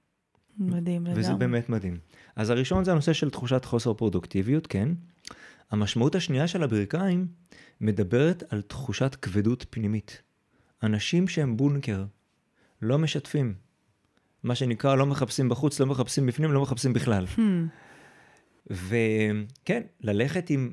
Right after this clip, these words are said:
Speaker 2: עם, כש-, אם אתה בונקר מבחינה רגשית ואתה לא משתף,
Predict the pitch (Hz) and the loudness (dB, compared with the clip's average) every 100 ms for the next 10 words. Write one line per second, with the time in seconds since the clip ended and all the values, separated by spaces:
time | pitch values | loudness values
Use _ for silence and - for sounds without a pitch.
0 | - 113 107 104 - _ _ - 110 - | -6 -4 -2 -2 -6 _ _ -4 -4 0
1 | 107 101 143 110 131 147 139 123 101 - | -2 0 0 2 2 0 -2 -2 -4 -4
2 | 101 113 117 104 - 95 98 95 101 120 | -4 -2 -4 -6 -6 -4 -4 -2 -2 -2
3 | 113 98 95 - | -4 -4 -6 -8